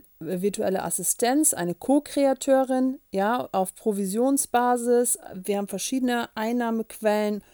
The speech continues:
und wir suchen jemanden, der energetisch arbeiten kann, weil ich schon viele Anfragen bekommen habe. Also jemand, der sich mit Energiearbeit auskennt, mit energetischem Marketing, ja,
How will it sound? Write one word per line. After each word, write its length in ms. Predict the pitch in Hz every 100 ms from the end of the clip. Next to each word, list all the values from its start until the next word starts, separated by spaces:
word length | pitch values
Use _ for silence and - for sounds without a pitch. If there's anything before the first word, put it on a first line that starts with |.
| - - - _
und 420 | 208 208 208 196
wir 100 | 208
suchen 260 | 208 226 226
jemanden, 280 | 214 214 190
der 180 | 196 -
energetisch 440 | 180 175 180 165
arbeiten 320 | - 240 262
kann, 200 | 233 240
weil 120 | 214 185
ich 60 |
schon 180 | - 185
viele 200 | - 196
Anfragen 480 | 185 190 - 185 190
bekommen 380 | 185 233 240 233
habe. 160 | 214
Also 220 | 202 185
jemand, 320 | 202 226 220 196
der 120 | 190
sich 140 | 190
mit 140 | 190 -
Energiearbeit 600 | 170 196 262 220 214 -
auskennt, 560 | 202 - 208 196 196 - - _
mit 160 | 202 202
energetischem 640 | 202 196 214 214 208 190
Marketing, 680 | 185 190 220 240 226 214 208
ja, 360 | 170 180 -